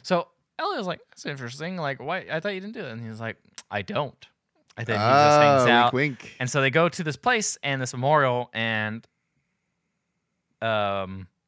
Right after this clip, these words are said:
Speaker 1: Oliver's like, "What is this?" He's like, "This is in World War Two." And Elio's like, "No, it's about World War Two." And he rattles off all this stuff. He knows a lot
Speaker 2: Mm-hmm.
Speaker 1: about it. And Oliver's like, "Wow, you know a lot about World War One and, like, all this other stuff." And he's like,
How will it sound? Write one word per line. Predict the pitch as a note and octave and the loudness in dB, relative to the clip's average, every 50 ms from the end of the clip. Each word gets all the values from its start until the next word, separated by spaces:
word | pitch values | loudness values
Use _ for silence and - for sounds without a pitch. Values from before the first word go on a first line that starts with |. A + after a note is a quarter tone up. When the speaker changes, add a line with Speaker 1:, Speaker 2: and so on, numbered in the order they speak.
| _ _ _ _ _ _ _ _ _ _ _ _ _ _ _ _ - | _ _ _ _ _ _ _ _ _ _ _ _ _ _ _ _ 0
Speaker 1:
Oliver's | C#3+ E3+ F3 E3+ C#3 C#3 A#2+ A#2 A2+ G#2+ | 2 2 2 2 0 -2 -4 -4 -6 -4
like, | A2 G2+ G2+ G2+ - - _ _ - | -2 -2 -2 -2 -4 -8 _ _ -10
"What | C3 D3+ | -8 -6
is | F#3+ F3 B2 G2 | -6 -6 -6 -8
this?" | F#2 F#2+ G2 - - - - _ _ _ _ _ _ _ _ _ _ _ _ _ _ - | -10 -12 -12 -12 -14 -16 -16 _ _ _ _ _ _ _ _ _ _ _ _ _ _ -16
He's | - A2 A#2+ | -12 -8 -6
like, | A#2 A2 | -6 -6
"This | B2 A2+ G#2 | -6 -8 -8
is | A#2+ | -8
in | A2 A2 | -8 -6
World | A2 A#2+ B2 A2 | -4 -4 -2 -2
War | A2 G#2+ | -4 -4
Two." | G2+ - C#3 C#3 C#3+ | -6 -4 -4 -4 -2
And | C3+ B2+ | 0 0
Elio's | B2+ B2+ A#2+ A#2 | 0 0 0 0
like, | B2+ B2+ B2+ | -2 -2 2
"No, | F#3+ G#3 G3+ F#3+ F#3 | 4 6 6 6 6
it's | F3+ D#3 - | 2 0 2
about | - F#3 F3 E3+ | 4 4 4 4
World | D#3+ E3+ D#3 | 2 0 -2
War | D3+ C#3+ | -4 -6
Two." | C3+ - - G3+ F#3+ F#3 | -6 -4 -2 -2 0 0
And | E3+ | -2
he | D#3+ C3+ | -2 0
rattles | C3 B2 B2 B2 B2 C3 | 0 2 2 0 0 -2
off | A#2+ A#2 B2 | -2 -2 -2
all | A#2+ A2+ | -2 -4
this | G#2+ G#2 - | -4 -6 -6
stuff. | - D3 C3+ C3 C3 | -2 0 0 0 0
He | - A#2+ | -2 -6
knows | A#2 C3+ D3 C#3+ | -6 -4 -4 -4
a | C3 G#2+ | -4 -4
lot | G2+ A2 A#2 A2+ G#2 G#2 - _ _ - | -2 -2 -2 -2 -4 -6 -8 _ _ -8
Speaker 2:
Mm-hmm. | C3 B2 B2 A#2 | -6 -4 -2 -2
Speaker 1:
about | A2+ A2 A2 G2+ G2+ G#2 | 0 2 2 2 2 2
it. | G#2 G2+ F#2 C2 - | 0 -4 -6 -8 -10
And | G2+ G2+ G2 F#2+ F#2+ F#2+ _ _ _ - | -14 -14 -14 -14 -16 -16 _ _ _ -8
Oliver's | - A2+ G#2+ G#2+ G#2 | -6 -6 -6 -6 -8
like, | G2 F2+ - | -10 -10 -8
"Wow, | A#2+ D#3+ C#3+ | -6 -6 -4
you | A#2+ A2+ C3+ | -4 -6 -6
know | D#3+ D3+ | -6 -6
a | B2 | -2
lot | A2+ A#2 B2 | -2 -2 -2
about | A#2+ A#2 A2 G#2+ A2 | -2 -4 -6 -6 -4
World | A2 G#2+ G#2+ | -6 -6 -6
War | G#2 G#2 | -6 -6
One | A2+ C3+ C#3+ C#3 | -4 -6 -6 -6
and, | B2 | -6
like, | A2 G#2 - | -8 -8 -8
all | G#2 G2+ | -8 -8
this | G#2 A#2+ | -6 -6
other | C#3 F3+ E3 | -8 -8 -8
stuff." | - - G#2 F#2 - - | -8 -8 -10 -10 -10 -12
And | G#2 | -14
he's | G2 G2 | -12 -10
like, | G2 G2 G2+ | -8 -8 -10